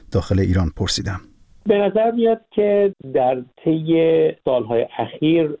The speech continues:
Speaker 2: تبدیل به یک رقم عادی شده، ولی نه در کل یک رقم غیر عادی هست.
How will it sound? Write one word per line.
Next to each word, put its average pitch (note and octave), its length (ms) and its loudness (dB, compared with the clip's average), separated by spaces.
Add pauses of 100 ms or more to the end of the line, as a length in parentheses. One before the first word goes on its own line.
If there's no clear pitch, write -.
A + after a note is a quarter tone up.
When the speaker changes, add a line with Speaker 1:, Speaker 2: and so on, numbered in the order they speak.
Speaker 2:
تبدیل C#3+ 600 -2
به C3 100 0
یک A#2 300 0
رقم G#2+ 340 0
عادی G2 400 -2
شده، G2 260 -2
ولی A#2 240 0
نه C3+ 300 -4
در G#2+ 240 0
کل C3+ 300 -4
یک C#3 200 -2
رقم A2+ 320 0
غیر G#2 340 0
عادی G#2+ 500 -2
هست. E2 300 -4